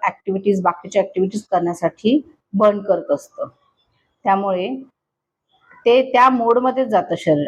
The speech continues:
आप-, न सांगताच जातं, तुम्हाला सांगायची सुद्धा गरज लागत नाही. त्यामुळे आत्तापासूनच तुम्ही जर हे ठरवलं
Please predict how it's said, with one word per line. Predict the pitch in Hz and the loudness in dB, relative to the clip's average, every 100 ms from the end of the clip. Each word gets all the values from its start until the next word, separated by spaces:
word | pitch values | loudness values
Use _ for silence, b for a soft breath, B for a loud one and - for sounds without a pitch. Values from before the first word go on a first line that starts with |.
| - | -2
आप-, | 175 190 | 0 2
न | 220 285 | 2 2
सांगताच | 269 208 202 233 | 0 -2 0 0
जातं, | 202 147 - _ _ _ _ - | 2 -2 -4 _ _ _ _ -2
तुम्हाला | 196 208 | 2 2
सांगायची | 220 196 170 175 202 | 2 0 2 2 2
सुद्धा | 202 185 202 | -2 0 0
गरज | 185 175 170 | 2 0 2
लागत | 160 151 - 143 | 0 -2 -6 -10
नाही. | - - _ B B B _ | -12 -14 _ B B B _
त्यामुळे | 196 208 226 240 254 277 _ _ | 0 2 0 -2 -4 -8 _ _
आत्तापासूनच | 190 - - 220 220 - 214 226 - - _ _ - | -10 -4 -2 0 0 0 0 0 0 -16 _ _ 0
तुम्ही | 202 214 | 2 4
जर | 208 220 | 4 2
हे | 214 | 2
ठरवलं | 208 202 196 190 156 | 0 2 2 2 -2